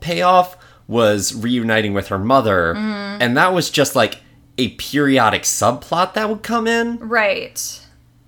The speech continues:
Speaker 1: Uh, but that was the final shot, as if, like, that was her triumphant moment.
Speaker 2: Right.
Speaker 1: And,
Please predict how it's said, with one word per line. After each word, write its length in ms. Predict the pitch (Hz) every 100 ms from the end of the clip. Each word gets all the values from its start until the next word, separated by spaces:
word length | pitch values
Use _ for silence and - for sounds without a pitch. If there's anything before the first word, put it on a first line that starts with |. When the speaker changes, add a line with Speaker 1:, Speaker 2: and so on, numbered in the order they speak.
| _ _ -
Speaker 1:
Uh, 380 | 110 107 98 92 _ _ _ - _ - 117 _
but 320 | 127 107 - 131
that 280 | 120 131
was 140 | 127 104
the 60 | 113
final 260 | 135 113
shot, 300 | 101 131 107
as 140 | 98 104
if, 120 | 98
like, 200 | 98 -
that 180 | 104 101
was 140 | 104
her 100 | 113
triumphant 520 | - 104 90 90 90 -
moment. 680 | 104 95 82 64 67 - 214
Speaker 2:
Right. 640 | 202 - - - - - _ _ _ _ _ -
Speaker 1:
And, 320 | 95 87 80